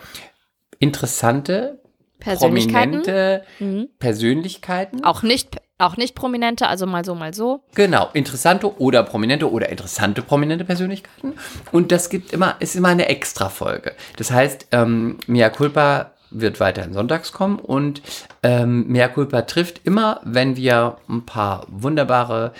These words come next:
Speaker 1: interessante, stunning Leute getroffen haben,
Speaker 2: Genau,
Speaker 1: kommt
Speaker 2: als
Speaker 1: es als
Speaker 2: Bonusfolge.
Speaker 1: Bonusfolge unter der Woche. Irgendwann. Da gibt es
Speaker 2: Genau.
Speaker 1: keinen, ähm
Speaker 2: Da das natürlich sehr aufwendig ist zu produzieren, können wir jetzt nicht sagen, wir machen jetzt jeden Sonntag Mea Culpa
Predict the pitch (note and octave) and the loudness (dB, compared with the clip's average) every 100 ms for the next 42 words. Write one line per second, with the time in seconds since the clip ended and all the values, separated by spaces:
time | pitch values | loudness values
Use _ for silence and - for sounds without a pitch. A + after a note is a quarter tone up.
0 | - _ - G2+ G#2+ G#2+ G2 G2+ - - | -20 _ -10 -8 -8 -6 -6 -8 -10 -10
1 | - B2 D#3+ C#3+ A2+ F#2+ - F2+ - A#2 | 0 2 2 -2 -2 -2 -4 -12 -12 -10
2 | D#3+ D#3 G#3 D#3 A3 - - G3 F#3+ F3+ | -6 -2 0 2 0 0 2 4 4 4
3 | F#3+ E3 D#3 D3 - F#2+ F#2+ A#2+ F#3+ - | 4 4 2 -2 0 2 2 0 -6 -8
4 | _ - _ _ _ _ _ G3+ F#3 E3 | _ -20 _ _ _ _ _ -2 2 4
5 | B2+ F2 - - _ G#3+ F#3 B2+ - - | 2 0 -8 -16 _ 2 2 -2 -6 -12
6 | - _ - B2+ A2+ - - C3 C3+ C#3 | -20 _ -6 -6 -6 -8 -8 -6 -4 -4
7 | D3 D3+ D3+ - A#2 A#2+ A#2 B2 - _ | -4 -8 -10 -8 -6 -6 -8 -10 -16 _
8 | G#3 A3+ B3 A#3 B3 - A3 F#3+ A3+ - | 0 2 2 2 0 2 2 4 2 2
9 | A3 G#3+ G#3+ - G#3 - G3+ - F3+ - | 0 0 -4 -6 -10 -10 -10 -10 -10 -8
10 | A#3 A3+ G#3+ G#3+ F#3+ - G3 - F#3 G3 | -6 -6 -6 -8 -8 -8 -6 0 0 0
11 | F#3 F#3+ G3+ F3 - - - - - A3 | -2 -2 -2 -4 -6 -14 -20 -18 0 2
12 | A3+ G#3+ G3+ G3+ F#3+ - F3 - A3 A3 | 2 2 0 0 -6 -4 -4 0 0 2
13 | A#3 | 2